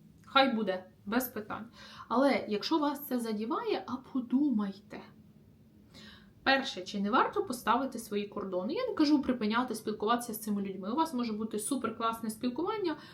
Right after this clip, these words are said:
але на якісь там інші теми. Друге, е, якщо ви розумієте, що ви хочете поставити кордони, ви маєте право це зробити. Третє,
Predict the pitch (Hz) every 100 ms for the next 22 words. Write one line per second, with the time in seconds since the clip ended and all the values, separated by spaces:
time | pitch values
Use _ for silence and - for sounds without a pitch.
0 | - - 254 311 302 226 220 226 202 233
1 | 233 - 196 185 196 220 196 285 311 202
2 | - - - - - - - _ _ -
3 | 240 202 190 190 196 208 - 349 330 285
4 | 254 269 262 226 240 240 247 233 208 214
5 | 208 208 202 208 202 202 262 370 285 208
6 | 220 254 - 214 208 202 202 190 185 175
7 | - - - - - - - 247 277 285
8 | - -